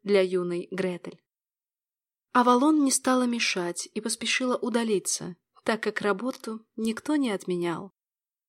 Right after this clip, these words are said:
А Рокси отправилась в захватывающее путешествие по особняку. Первым делом она забрела в спальню с сюрпризом. И действительно, тут было чему восхититься.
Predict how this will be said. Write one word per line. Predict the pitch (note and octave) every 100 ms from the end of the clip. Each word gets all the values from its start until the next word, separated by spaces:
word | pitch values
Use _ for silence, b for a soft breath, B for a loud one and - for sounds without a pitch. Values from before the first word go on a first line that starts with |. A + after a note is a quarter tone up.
| -
А | A3
Рокси | A#3 B3+ B3+ -
отправилась | - G3+ - G#3+ G#3 G3 F#3+ -
в | -
захватывающее | G3 F#3+ G#3 C4 C#4 B3 A#3+ A3+ - G#3
путешествие | G3+ F#3 F3+ F#3+ F#3+ - F3+ F3+ F#3 -
по | F3+
особняку. | F#3 - F3 F3 F#3+ - F3 - _ _ b b b
Первым | - G3+ G3 F#3+
делом | G3 B3+ B3+ G3+
она | - G#3+ G#3+
забрела | G#3 G#3 G#3+ A3
в |
спальню | - - A3+ B3+ A#3 -
с | -
сюрпризом. | C4+ C4 A#3+ F#3 F3+ G3 - _ _ _ _ _ -
И | G3+
действительно, | F#3+ F#3+ - - F#3 F#3 - E3+ E3+ _ _ _
тут | - A3+
было | F3+ F3+ B3+ C4
чему | B3 G3+ F#3 F3
восхититься. | F3+ - F#3+ - F#3 - -